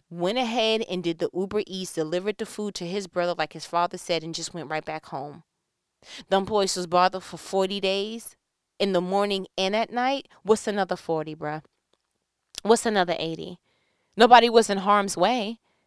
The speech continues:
It's not like he killed the twenty percent of them and then David was like, "Uh-uh, now I need to go ahead and say something." Nobody was doing anything. And David felt strongly, almost immediately,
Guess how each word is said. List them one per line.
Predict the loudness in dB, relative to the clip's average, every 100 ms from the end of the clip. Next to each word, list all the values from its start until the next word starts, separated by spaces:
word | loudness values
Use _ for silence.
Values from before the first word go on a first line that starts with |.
| _ -2
It's | 0 2
not | 2
like | 0 0
he | -6
killed | 0 0 0
the | -2 -4
twenty | -4 -4
percent | -4 -4 -4 -2
of | -2 -2
them | 0
and | 0
then | 0
David | 0 0 -4
was | -4 -2
like, | -2 -2
"Uh-uh, | -4 -2 -2
now | -2 -2 -2
I |
need | -4
to | 0
go | 2 2
ahead | 2 -4
and | -4
say | -6
something." | -4 -6 -8 -12 -14 -10
Nobody | -4 2 4 4 0 -2 2
was | 0 0
doing | -6 -4 -2 -4 -8
anything. | -6 -2 -4 -6 -6 -4 -2 -4 -8 -16 _ _ _ _ -16 -4
And | -4 -2
David | -2 -2 -6
felt | -2 0 2 0
strongly, | -6 -6 -8 -10 2 6 6 4 -2 -6 -2
almost | 0 2 0 -2 -8
immediately, | -8 -6 -4 0 2 2 -2 -6 -8 -6